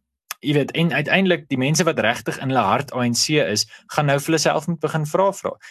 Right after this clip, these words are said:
Want politieke opportuniste gaan nou nie meer A N C toe gaan nie. Hulle gaan nou E F F toe, hulle gaan Action S A toe,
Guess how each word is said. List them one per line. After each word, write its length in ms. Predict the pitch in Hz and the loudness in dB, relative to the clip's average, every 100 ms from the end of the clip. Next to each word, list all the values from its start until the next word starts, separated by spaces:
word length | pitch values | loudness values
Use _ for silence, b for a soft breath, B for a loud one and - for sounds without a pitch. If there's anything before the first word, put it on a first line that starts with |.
| B | B
Want 180 | 139 143 | -4 0
politieke 440 | 165 156 170 185 | 0 0 0 0
opportuniste 1000 | 147 147 151 135 110 143 185 - 113 147 b b | -2 -2 -2 0 2 2 0 0 -2 -2 b b
gaan 260 | - 175 180 | 0 0 2
nou 120 | 180 | 2
nie 160 | 180 | 2
meer 440 | 160 117 117 117 - 120 | 2 2 2 0 -4 -2
A 80 | |
N 80 | 120 | 0
C 260 | 131 214 240 | 2 0 0
toe 80 | - | -2
gaan 160 | 180 | -2
nie. 80 | 90 | -2
Hulle 160 | 92 120 | 0 0
gaan 220 | - 135 | 0 0
nou 120 | 120 | 0
E 160 | - 120 | 0 -4
F 80 | 110 | -4
F 180 | 104 104 | -8 -2
toe, 120 | 143 | 0
hulle 120 | 127 | 2
gaan 160 | 123 123 | 0 -2
Action 280 | 120 - 92 | -4 -4 -4
S 180 | 104 | -2
A 100 | 107 | -2
toe, 200 | 104 135 | -2 -4